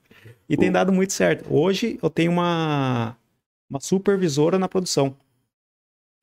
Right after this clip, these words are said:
Speaker 1: É, depois de muitos anos da tapeçaria, eu contratei uma mulher pra supervisionar toda a produção lá.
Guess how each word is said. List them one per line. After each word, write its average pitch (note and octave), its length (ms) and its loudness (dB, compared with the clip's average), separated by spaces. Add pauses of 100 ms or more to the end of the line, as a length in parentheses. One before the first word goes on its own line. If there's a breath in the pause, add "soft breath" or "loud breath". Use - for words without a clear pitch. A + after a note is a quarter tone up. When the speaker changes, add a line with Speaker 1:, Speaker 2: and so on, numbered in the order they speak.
Speaker 1:
É, A2 800 -2
depois C3 300 0
de D3 80 2
muitos C#3+ 320 2
anos C#3 180 2
da C3+ 80 0
tapeçaria, C3 460 -2
eu - 60 0
contratei D3+ 320 -2
uma D#3 120 -2
mulher D#3 400 2
pra E3+ 140 -8
supervisionar D3+ 720 -2
toda D3+ 240 0
a D#3+ 40 -4
produção E3 380 -4
lá. A#2+ 220 -2